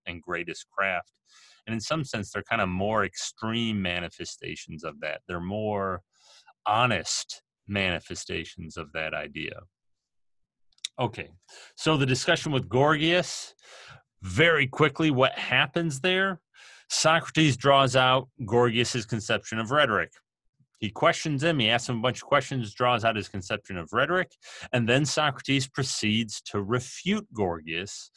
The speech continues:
by showing that there's an inconsistency in what Gorgias says about rhetoric.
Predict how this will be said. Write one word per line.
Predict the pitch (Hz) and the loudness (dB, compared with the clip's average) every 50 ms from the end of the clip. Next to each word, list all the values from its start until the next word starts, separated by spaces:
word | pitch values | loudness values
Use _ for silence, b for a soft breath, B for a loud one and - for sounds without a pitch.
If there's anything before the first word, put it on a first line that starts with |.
| B B B B B B | B B B B B B
by | 143 139 131 | 4 4 4
showing | 127 - - - 135 143 156 160 151 151 147 | 2 0 -2 2 2 4 4 4 2 0 0
that | 147 143 139 | -2 -2 0
there's | - 131 123 117 | 0 2 2 2
an | 127 135 | 2 2
inconsistency | 139 143 139 131 123 - 131 131 131 - - - 180 - - - 123 104 95 - 101 98 104 | 0 0 0 0 0 0 0 -2 -2 0 0 0 0 0 0 0 -2 -4 -4 -2 -2 0 0
in | 117 120 110 | 0 2 2
what | 104 117 - - - | 2 0 0 -2 -4
Gorgias | 92 110 110 107 110 113 107 117 123 127 127 - | -4 0 2 2 2 2 2 0 0 0 -2 -2
says | - 98 90 90 | -4 -4 -4 -4
about | 98 95 98 107 113 - 151 | -2 0 0 2 2 2 2
rhetoric. | 143 151 156 120 95 - - | 2 2 2 2 -2 -8 -8